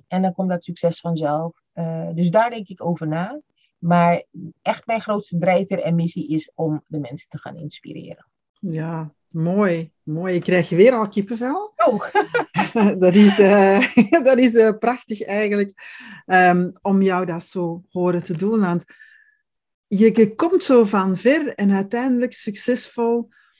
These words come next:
Speaker 2: Ehm, maar dat bepaal je zelf, hè? Want ik, dat is ooit in een gesprek, eh, "Wat is succes voor jou?" Een collega. En ik ga die vraag ook aan jou stellen.
Speaker 1: Ja.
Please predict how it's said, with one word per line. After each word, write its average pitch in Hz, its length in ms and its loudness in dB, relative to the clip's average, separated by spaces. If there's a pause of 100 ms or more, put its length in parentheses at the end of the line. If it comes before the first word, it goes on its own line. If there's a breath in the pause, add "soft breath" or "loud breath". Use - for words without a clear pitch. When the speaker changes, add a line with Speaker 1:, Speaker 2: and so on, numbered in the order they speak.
(400)
Speaker 2:
Ehm, 180 440 -2
maar 208 140 2
dat 233 120 4
bepaal 254 400 -2
je 202 140 2
zelf, 190 460 -6
hè? 262 240 -4
Want 185 280 -6 (100)
ik, 196 200 -16
dat 185 120 0
is 180 160 -4
ooit 220 160 -2
in 226 80 0
een 208 100 2
gesprek, 220 580 -6 (640)
eh, 180 340 -4
"Wat 208 220 0
is 226 180 -2
succes 220 480 -4
voor 254 180 -6
jou?" 262 260 -4
Een 208 100 -2
collega. 202 640 -4 (800)
En 190 120 -2
ik 196 120 -6
ga 190 100 -2
die 170 120 -4
vraag 196 300 -4
ook 220 160 -8
aan 190 120 -2
jou 170 260 -6
stellen. 262 540 -12 (400)
Speaker 1:
Ja. 160 360 -10